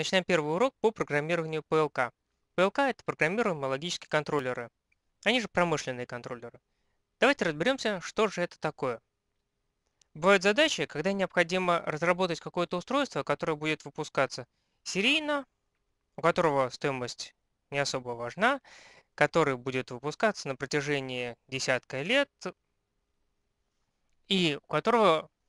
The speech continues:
очень важна степень защиты от перенапряжения, от переполюсовки, от любых помех и так далее.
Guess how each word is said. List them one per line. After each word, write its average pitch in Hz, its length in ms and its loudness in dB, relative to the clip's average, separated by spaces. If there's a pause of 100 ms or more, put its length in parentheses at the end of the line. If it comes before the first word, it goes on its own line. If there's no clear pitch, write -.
(160)
очень 190 320 0
важна 156 580 0 (100)
степень 170 360 -4
защиты 147 640 2 (420)
от 214 180 2
перенапряжения, 202 1080 2 (500)
от 180 200 4
переполюсовки, 208 1040 -2 (400)
от 185 260 4
любых 156 480 0
помех 247 560 2 (680)
и 165 80 2
так 196 180 4
далее. 123 400 8